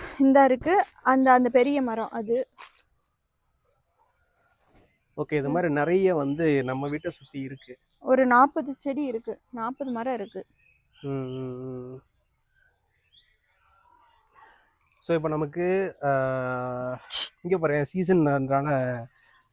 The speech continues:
Speaker 2: ஆ, காய வச்சிருச்சு.
Speaker 1: ஆமா.
Speaker 2: இந்தா.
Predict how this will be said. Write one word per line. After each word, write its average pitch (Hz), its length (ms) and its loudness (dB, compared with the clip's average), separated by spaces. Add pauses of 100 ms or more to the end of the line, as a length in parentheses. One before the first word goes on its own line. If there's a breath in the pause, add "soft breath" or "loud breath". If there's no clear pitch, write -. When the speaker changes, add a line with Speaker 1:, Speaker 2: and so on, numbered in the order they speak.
(140)
Speaker 2:
ஆ, 127 180 -2
காய 170 340 2
வச்சிருச்சு. 131 460 -6 (380)
Speaker 1:
ஆமா. 254 280 0 (600)
Speaker 2:
இந்தா. 143 320 -10